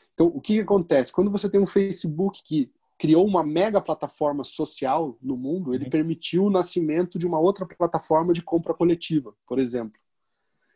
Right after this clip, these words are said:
Speaker 1: É, o Groupon, ele seria
Speaker 2: Hum.
Speaker 1: impossível sem o Facebook,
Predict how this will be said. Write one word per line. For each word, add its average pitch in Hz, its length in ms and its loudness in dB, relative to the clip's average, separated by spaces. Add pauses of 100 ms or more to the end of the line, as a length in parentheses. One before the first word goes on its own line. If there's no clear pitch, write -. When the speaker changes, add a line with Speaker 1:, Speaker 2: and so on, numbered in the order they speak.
(140)
Speaker 1:
É, 117 240 0
o 135 160 2
Groupon, 175 680 2
ele 143 160 0
seria 175 380 0
Speaker 2:
Hum. 196 80 -8
Speaker 1:
impossível 220 880 0
sem 202 300 0
o 202 40 -2
Facebook, 160 580 -4